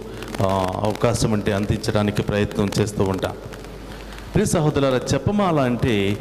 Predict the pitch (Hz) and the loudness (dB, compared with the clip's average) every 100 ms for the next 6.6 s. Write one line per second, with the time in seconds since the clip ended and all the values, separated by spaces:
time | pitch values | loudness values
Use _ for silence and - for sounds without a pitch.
0 | - - 110 117 160 165 147 135 135 135 | -6 -2 2 4 2 2 2 4 2 2
1 | 123 120 127 120 117 110 - 95 - - | 0 2 0 0 0 0 0 -2 -2 -6
2 | - - - - - - - - 131 135 | -8 -10 -10 -12 -12 -14 -12 0 0 2
3 | 208 196 170 151 131 127 131 110 117 - | 2 2 2 2 2 2 2 2 0 -4
4 | - 117 131 170 170 151 143 139 107 127 | 0 2 4 2 2 2 4 2 2 2
5 | 139 143 123 127 123 - 110 127 123 120 | 4 2 2 2 0 0 2 2 2 0
6 | - 117 107 - 95 | 2 0 0 0 0